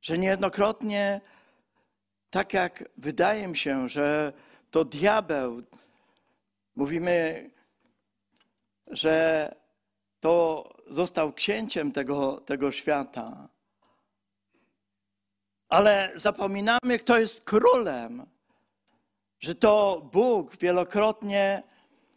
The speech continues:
posyła doświadczenia, że to Bóg zsyła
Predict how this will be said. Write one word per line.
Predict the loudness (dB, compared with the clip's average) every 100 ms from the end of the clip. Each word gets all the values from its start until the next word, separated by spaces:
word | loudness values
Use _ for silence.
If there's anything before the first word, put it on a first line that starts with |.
| _ _ _ _ _ _ _ _
posyła | -6 -4 0 2 2 0 -2 -8 -14 -20 _ _ _ _ _ -6
doświadczenia, | -4 -2 -2 -4 -4 -6 -4 -4 -6 -10
że | -6 -4
to | 0 2 4 0 -4
Bóg | -4 0 0 -4 -12 _ _ _ _ _ _ -14
zsyła | -4 0 2 4 2 2 -2